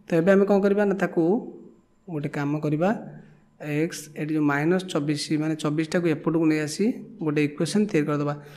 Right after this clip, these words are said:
ତ ଇକ୍ୱେସନ୍ ତିଆରି କରିଦେଲେ ଆମ ପାଇଁ ସୁବିଧାଟା କ'ଣ ହେବ ନା, ଏଇ ଯେଉଁ, ଅ, ଚବିଶ, ଇଏ ତିନି ଗୁଣିଲେ ହେଇଯାଉଛି କେତେ, ବାସ୍ତରୀ ହେଇଯାଉଛି। ତେଣୁ ଚବିଶ ତିରି ଯଦି ବାସ୍ତରୀ ହେଲା, ତାହେଲେ ଆମେ ସେମିତି କିଛି ସଂଖ୍ୟା ଫର୍ମେସନ୍ କରିବା। ଏଠି ଦେଖ, ବାସ୍ତରୀ ଲେଖିଲି,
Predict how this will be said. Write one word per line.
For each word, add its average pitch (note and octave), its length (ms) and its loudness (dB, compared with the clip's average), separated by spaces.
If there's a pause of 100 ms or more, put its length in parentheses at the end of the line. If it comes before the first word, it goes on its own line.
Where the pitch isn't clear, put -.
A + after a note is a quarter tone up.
(280)
ତ - 80 -10
ଇକ୍ୱେସନ୍ G#3+ 400 4
ତିଆରି G#3 180 4
କରିଦେଲେ F#3 260 4
ଆମ E3+ 120 4
ପାଇଁ F3+ 120 2
ସୁବିଧାଟା D#3 420 2
କ'ଣ D#3 180 0
ହେବ D#3 200 -2
ନା, A3 140 4
ଏଇ F#3+ 120 4
ଯେଉଁ, G3+ 200 0 (220)
ଅ, E3+ 80 0 (220)
ଚବିଶ, F3+ 420 2 (320)
ଇଏ F3 160 2
ତିନି D3 380 4 (500)
ଗୁଣିଲେ F#3+ 280 6
ହେଇଯାଉଛି G#3+ 320 4
କେତେ, D#3 300 -2
ବାସ୍ତରୀ F#3 480 0
ହେଇଯାଉଛି। G#3 280 4 (500)
ତେଣୁ F3+ 180 2
ଚବିଶ F#3 320 2
ତିରି A3 160 2
ଯଦି G#3+ 160 0
ବାସ୍ତରୀ F#3+ 460 2
ହେଲା, E3+ 200 2 (280)
ତାହେଲେ F3 160 -4
ଆମେ E3+ 140 2
ସେମିତି F#3+ 420 2
କିଛି A3 180 2 (120)
ସଂଖ୍ୟା F#3 400 0
ଫର୍ମେସନ୍ F3 500 0
କରିବା। D3+ 320 -2
ଏଠି D#3 240 0
ଦେଖ, D3+ 160 -2 (640)
ବାସ୍ତରୀ D#3 460 0
ଲେଖିଲି, D#3+ 380 0